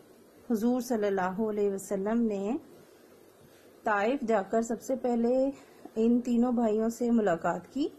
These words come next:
और उन्हें कहा कि मैं अल्लाह ताला का रसूल हूँ और तुम्हें अल्लाह ताला के दीन की बातें बताने आया हूँ, आप लोग इस्लाम के काम में मेरी मदद करें। यहाँ तक ये question number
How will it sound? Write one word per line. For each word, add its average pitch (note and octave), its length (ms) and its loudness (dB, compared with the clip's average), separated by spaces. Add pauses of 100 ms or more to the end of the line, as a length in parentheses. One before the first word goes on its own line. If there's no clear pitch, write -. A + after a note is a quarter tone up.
(880)
और A3 240 2
उन्हें B3 600 2 (360)
कहा G#3+ 340 0
कि B3+ 160 -4
मैं A3+ 240 2
अल्लाह A3 260 0
ताला F#3+ 340 -2
का A3+ 160 -2
रसूल G#3+ 460 -2
हूँ D4 220 0 (640)
और A#3 200 0
तुम्हें A#3+ 480 2
अल्लाह A3+ 300 0
ताला A3+ 360 -2
के A#3+ 280 -2
दीन G#3+ 280 -2
की A3+ 160 -2
बातें G3+ 360 0
बताने F#3+ 380 0
आया F#3+ 320 -6
हूँ, F3+ 260 -2 (560)
आप A#3 260 -2
लोग C#4 200 0
इस्लाम A3+ 520 -2
के A#3 200 0
काम G3+ 300 0
में G#3+ 160 0
मेरी G#3+ 500 -2 (160)
मदद F3+ 320 -4
करें। - 320 -10 (300)
यहाँ G3 380 -4
तक - 120 -16 (1040)
ये A3 120 -2
question A3+ 380 0
number A#3 340 2